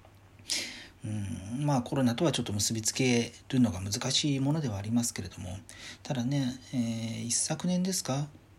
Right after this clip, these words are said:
創業者のジャニー喜多川さんがお亡くなりになって、で、まあ、そこから、え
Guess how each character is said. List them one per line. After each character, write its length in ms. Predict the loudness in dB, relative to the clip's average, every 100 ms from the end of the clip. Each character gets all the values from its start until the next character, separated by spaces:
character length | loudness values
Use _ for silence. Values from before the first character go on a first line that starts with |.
| -8
創 220 | 0 6
業 100 | 6
者 140 | 6 2
の 160 | -4 -4
ジ 120 | 2
ャ 20 | 6
ニ 140 | 6
ー 20 |
喜 80 | 6
多 100 | 2
川 160 | 2 4
さ 140 | 4
ん 100 | 4
が 200 | 0 0
お 40 | -2
亡 100 | -2
く 80 | -2
な 80 |
り 100 | 0
に 80 | -2
な 80 | -2
っ 20 |
て、 220 | -4 -8 -8 -10 -4 -2 -2 -6 0
で、 100 | 2
ま 80 |
あ、 40 | 2
そ 100 | 0
こ 160 | -2
か 160 | 2 4
ら、 240 | 4 0 -4 -20 -20 -10 -2
え 800 | 4 4 4 0 -4 -6 -8